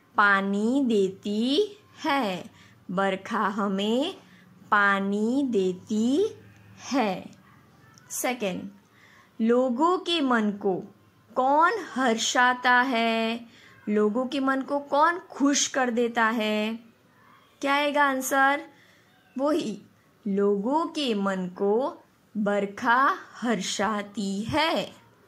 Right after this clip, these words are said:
लोगों के मन को बरखा हर्षाती है। बरखा का मतलब है बारिश। ओके, बरखा जब भी मैं बोलूँ आपको बारिश ही समझना है। बरखा और बारिश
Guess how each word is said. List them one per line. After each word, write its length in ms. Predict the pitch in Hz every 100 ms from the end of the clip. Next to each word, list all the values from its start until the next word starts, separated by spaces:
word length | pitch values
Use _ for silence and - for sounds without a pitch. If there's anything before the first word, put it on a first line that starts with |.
| _ - - _ 196
लोगों 580 | 208 208 196 220 302
के 280 | 330 294 254
मन 340 | 208 196 190 185
को 560 | 185 208 226 294 - - _ _ -
बरखा 880 | 190 202 202 196 - 233 233 269 339 - - -
हर्षाती 960 | 233 190 190 - 196 185 185 202 190 196
है। 500 | 196 302 294 196 - _ _ - _ 196
बरखा 460 | 226 240 240 294
का 180 | 285 269
मतलब 440 | 233 202 202 196
है 340 | 196 233 349 453 - _ _ 262
बारिश। 880 | 208 240 233 202 180 - - - _
ओके, 300 | 220 - 403
बरखा 480 | 247 220 226 240 285
जब 280 | 247 277 240
भी 120 | 294
मैं 180 | 294 294
बोलूँ 340 | 294 247 269
आपको 340 | 233 226 - 269
बारिश 480 | 233 240 240 240
ही 80 | 247
समझना 500 | 240 208 190 185 202
है। 140 | - - - _ _ -
बरखा 380 | 208 202 254 233
और 100 | 233
बारिश 560 | 220 214 247 370 -